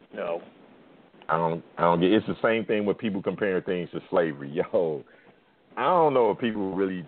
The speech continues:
Speaker 2: took the time to read, uh, about our history and some of the things that were written by people that actually lived it as children, because, you know, they were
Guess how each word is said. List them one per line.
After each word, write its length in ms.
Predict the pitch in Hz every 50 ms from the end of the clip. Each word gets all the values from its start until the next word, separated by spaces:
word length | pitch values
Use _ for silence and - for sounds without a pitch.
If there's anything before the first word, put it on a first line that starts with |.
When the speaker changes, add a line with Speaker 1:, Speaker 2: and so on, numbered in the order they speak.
| - -
Speaker 2:
took 180 | 107 87 - 90
the 80 | 78 -
time 420 | - - 92 90 87 87 85 82 - -
to 80 | 82 76 76 -
read, 560 | 78 87 90 90 90 87 85 87 85 76 65 - - - _ _ _ _ _ _ _ _ _ _ _ _ - -
uh, 320 | 71 71 71 71 69 69 - -
about 300 | 71 69 80 - - -
our 240 | - 80 80 85 82
history 640 | 76 92 90 - - - 85 82 80 80 76 78 - - _ -
and 220 | 76 73 71 69 - _
some 200 | 90 85 82 82
of 80 | 78
the 120 | 78 73 71 -
things 320 | - 78 80 82 80 76 67 -
that 140 | 73 67
were 140 | 64 67 67
written 420 | 67 71 82 87 82 - 80 78 71
by 220 | 67 73 71 67
people 320 | - - 95 92 71 -
that 160 | 76 73 67 - -
actually 400 | 76 80 80 - - - 76 71
lived 300 | 69 71 80 78 - -
it 60 | 76 71
as 120 | 69 65 - _ - - -
children, 420 | 107 98 85 71 - 73 67 62 - - - _ _ _ _ -
because, 480 | 80 78 - - 85 80 80 80 71 - - - - _ _ _ _ _ _ _ _ _ _ _ - - -
you 120 | 104 98
know, 140 | 87 85 85
they 140 | 87 90 95
were 180 | 92 87 82